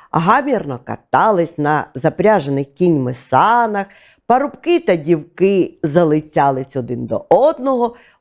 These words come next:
влаштовували різноманітні забави та розваги.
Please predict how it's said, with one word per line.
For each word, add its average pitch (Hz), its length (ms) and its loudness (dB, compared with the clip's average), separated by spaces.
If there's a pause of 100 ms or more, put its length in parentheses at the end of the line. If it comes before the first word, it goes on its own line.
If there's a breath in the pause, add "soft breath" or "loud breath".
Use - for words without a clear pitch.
влаштовували 233 1040 2
різноманітні 156 1160 -2
забави 143 640 0
та 214 180 0
розваги. 202 500 0